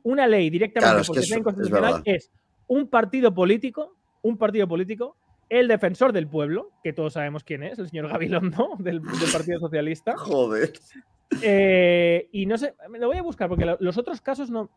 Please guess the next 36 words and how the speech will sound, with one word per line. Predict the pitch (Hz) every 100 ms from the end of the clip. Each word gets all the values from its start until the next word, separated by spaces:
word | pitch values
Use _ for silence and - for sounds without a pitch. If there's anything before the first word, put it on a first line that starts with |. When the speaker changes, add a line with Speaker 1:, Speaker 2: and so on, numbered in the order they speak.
| -
Speaker 1:
creo | 220
que, | 233 226
no | 208
sé | 202
si | 226
por | 220
iniciativa | 220 208 202 196
legislativa. | 190 180 170 151 151 160 - _
Speaker 2:
¿Tú | 156 147
crees | 180 175
que | 180 165 -
las | 131 127
asociaciones | 127 123 127 131 160
estas, | 165 180
por | 160
ejemplo, | 151 156 147
que | 135
crea | 131 139
Vox | 135 139 -
para | 127
denunciar | 120 117 110 131 123
cosas, | 117 123 151 185 - - _ _
o | 101 101
otros, | 104 107 104 95 117
otros | 110 107
partidos | 107 92 104 117 131
que | 107
lo | 101
hacen | 117
para | 101 101
no | 104
pagar | 107 101 95
nada | 95 110
en | 131
las | 107
denuncias, | 92 98 101 135 196 -